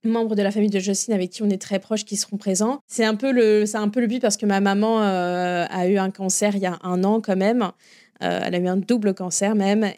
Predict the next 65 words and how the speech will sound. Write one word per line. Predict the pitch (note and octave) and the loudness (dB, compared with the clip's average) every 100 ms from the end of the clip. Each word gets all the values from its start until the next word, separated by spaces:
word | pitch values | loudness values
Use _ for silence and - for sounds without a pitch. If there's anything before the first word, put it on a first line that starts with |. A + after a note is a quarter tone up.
| _ G3 | _ -2
Et | F3+ | 0
en | E3+ | 0
fait, | E3+ G#3+ G#3 G3 | 0 -2 0 -2
euh, | F#3 | 0
j'ai | F3+ | 0
perdu | F3+ F3 F#3 | 0 -2 0
énormément | F#3 F#3+ G3 G#3 | 0 0 2 0
de | |
personnes | G#3 F#3 - G3+ G3 | 0 -2 -2 0 0
de | |
ma | F#3 | -2
famille. | F3 F#3 F#3+ G3+ G#3 | -2 -2 2 2 0
C'est | G3+ | -2
pour | G3+ | -6
ça | F#3+ | -2
aussi | A3+ A#3+ | 0 -2
que | G#3+ | -2
j'avais | F#3+ | -2
du | F#3 G3+ | 0 0
mal | G3+ | 0
à | |
repartir | F#3 F#3 - F#3 | -2 -6 -10 -8
aux | |
États-Unis. | F3 F3+ F3+ F3 F#3 A3 _ - - _ | -8 -4 -6 -4 -6 -6 _ -20 -20 _
C'est | - F#3+ | -4 -4
que | - G3 G3 | 0 0 0
en | G3+ | -2
l'absence, | F#3 F3+ - G3+ G3+ G3+ F3+ | -2 -2 -2 -4 -2 -4 -4
en | G3+ | -4
l'espace | G3 - A3 G#3+ F#3+ | -4 0 0 0 -2
de, | F#3+ F#3+ F#3+ | -2 0 -2
je | - | -4
te | |
dirais, | G3 G3 F#3+ | -6 -4 -4
trois | G3 - G3+ F#3+ | -4 -2 -2 0
ans, | A3+ B3 C4 | -2 -2 -4
j'ai | G#3 G3+ | -8 -8
perdu | F#3+ F#3 G#3 | -6 -4 -4
cinq | G3+ - A3 G#3 | -2 -2 -4 -6
ou | G#3 | -4
six | - | -2
membres | G#3 G#3 G#3 | -2 -2 -2
de | |
ma | F#3+ F3+ | -4 -6
famille, | F#3+ F#3+ G#3 - _ _ - | -4 -4 -4 -8 _ _ -6
de | G3+ G3+ | -4 -2
ma | G3+ | 0
famille | G#3+ G#3+ | 0 -2
proche | G#3 A3+ G#3+ G#3 | 0 0 0 -2
ou | |
de | G#3 | -2
mes | G3 | 0
amis | G3 G3+ | 0 -2
proches. | - G#3 A3 - G3+ | -2 -4 -4 -8 -8
Donc | G3+ F#3+ - | -6 -8 -10
en | F#3+ | -8
fait, | G#3 G#3+ G#3+ - - | -4 -4 -6 -14 -10
euh, | F3 F3 | -8 -8
ça | E3+ F#3+ | -6 -6
m'a | F3+ | -2
mis | G3+ | -2
un | G3 | -2
peu | A#3+ | -2
une | A3 | -2
claque. | G#3 G3+ G#3 - | -2 -4 -4 -10